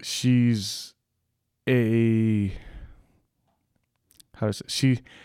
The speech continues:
she deals with schizoaffective disorder, and she was never,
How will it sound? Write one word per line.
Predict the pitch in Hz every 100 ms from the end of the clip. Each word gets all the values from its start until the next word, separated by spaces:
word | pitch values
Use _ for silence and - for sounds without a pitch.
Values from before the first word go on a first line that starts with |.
| - -
she | - 147
deals | 131 120 143 151 139
with | 123 123
schizoaffective | - - - 127 127 117 - 110 -
disorder, | 104 101 98 92 90 104 _ _ _ _ _ _ _ _
and | - 117 110 110
she | 104 - 117 117 113 113 117 - - _ _
was | 117 113 117 104
never, | 117 123 127 123 127 120